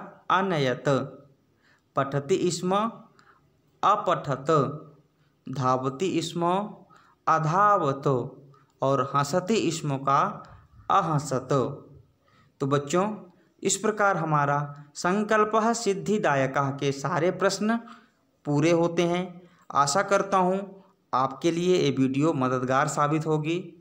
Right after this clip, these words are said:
यदि अभी तक आपने हमारे चैनल को सब्सक्राइब नहीं किया है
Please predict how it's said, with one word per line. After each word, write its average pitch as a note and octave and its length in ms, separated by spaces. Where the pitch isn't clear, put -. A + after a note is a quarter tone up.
यदि D#3 240
अभी D#3+ 240
तक A3 320
आपने D#3 300
हमारे C3 380
चैनल D3 360
को F#3 120
सब्सक्राइब C#3 560
नहीं C#3 240
किया E3+ 260
है E3+ 160